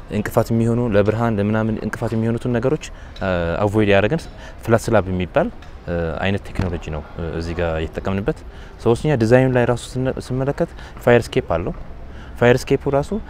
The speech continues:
በየፍሎሩ አንድ ፍሎር እሳት ቢነሳ ወደ ሌላ እንዳይሄድ በራሱ የሚረጭ ኬሚካል የሚሆን ውሃ የሚረጭቶ እዛ ፍሎር ብቻ እሳት አደጋው እንዲያስቀር የሚያደርግ። የሩም ሄታችን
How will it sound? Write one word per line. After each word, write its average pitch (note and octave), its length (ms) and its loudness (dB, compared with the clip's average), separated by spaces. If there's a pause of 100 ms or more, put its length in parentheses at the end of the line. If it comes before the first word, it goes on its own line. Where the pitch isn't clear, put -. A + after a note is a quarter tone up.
(180)
በየፍሎሩ C3+ 460 8 (200)
አንድ A2+ 240 4
ፍሎር A#2+ 220 4
እሳት - 300 -2
ቢነሳ G2+ 320 -2 (440)
ወደ A2 120 6
ሌላ A#2+ 180 10
እንዳይሄድ A#2+ 340 4
በራሱ G#2+ 300 4 (500)
የሚረጭ G2 380 4 (380)
ኬሚካል G2+ 380 2
የሚሆን B2 220 2
ውሃ F#2 140 0
የሚረጭቶ F2 420 0 (460)
እዛ G#2 160 4
ፍሎር A#2 260 8
ብቻ G2+ 180 -2 (760)
እሳት - 240 0
አደጋው G2 280 2
እንዲያስቀር E2+ 440 -2
የሚያደርግ። E2 340 -6 (1000)
የሩም C3+ 360 12
ሄታችን A#2+ 420 4